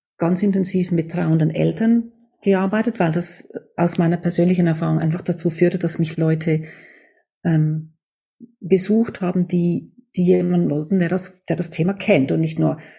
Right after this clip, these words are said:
professionell, sondern auch persönlich. Und da haben wir ja <clears throat> ganz viele Rollenmodelle von Eltern, also guten Mütter oder Väter oder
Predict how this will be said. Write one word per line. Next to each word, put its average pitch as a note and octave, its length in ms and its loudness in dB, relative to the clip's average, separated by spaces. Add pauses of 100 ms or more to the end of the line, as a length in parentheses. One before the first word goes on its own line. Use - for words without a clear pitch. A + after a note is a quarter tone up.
(200)
professionell, F#3 520 0
sondern F3+ 260 -2
auch D#3+ 120 -14
persönlich. F#3 720 0 (1040)
Und G3 140 -2
da G3+ 100 2
haben A3 200 6
wir G#3 160 6
ja F3+ 340 2
<clears throat> F#3 360 4 (720)
ganz A#3 300 2
viele B3 280 2
Rollenmodelle G3+ 680 2
von F#3 380 -6 (320)
Eltern, G3+ 540 2
also F3 200 -4
guten F3+ 380 -2
Mütter F#3 520 0
oder D3+ 220 -4
Väter F3+ 500 -2
oder D3+ 320 0